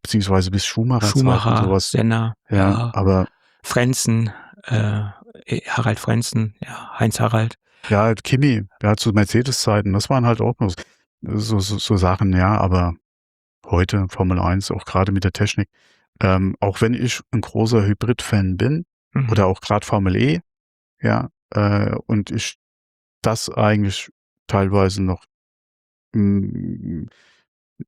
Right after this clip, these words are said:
Speaker 1: ne, nicht besser, aber, äh, äh, ja, gelungener auch nicht, aber das macht teilweise mehr Spaß als die Formel eins. Weil die, die, diese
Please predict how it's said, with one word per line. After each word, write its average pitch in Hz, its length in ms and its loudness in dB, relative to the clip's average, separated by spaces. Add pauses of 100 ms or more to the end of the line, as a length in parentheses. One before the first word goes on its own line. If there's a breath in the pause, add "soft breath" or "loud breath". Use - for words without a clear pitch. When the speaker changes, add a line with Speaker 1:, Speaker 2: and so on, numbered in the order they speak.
Speaker 1:
ne, 120 220 -4
nicht 107 220 -2
besser, 113 420 2
aber, 101 400 0
äh, 71 220 -10 (520)
äh, - 200 -10 (720)
ja, 101 120 -2
gelungener 110 480 2
auch 104 160 0
nicht, 98 200 0
aber 95 200 2 (560 soft breath)
das - 200 -2
macht 110 200 0
teilweise 110 500 2
mehr 98 200 2
Spaß 101 340 0
als 92 140 0
die 98 80 -4
Formel 90 300 -4
eins. 95 400 -8 (800)
Weil 95 180 2 (120)
die, 107 280 -4
die, - 180 -14
diese 110 180 -2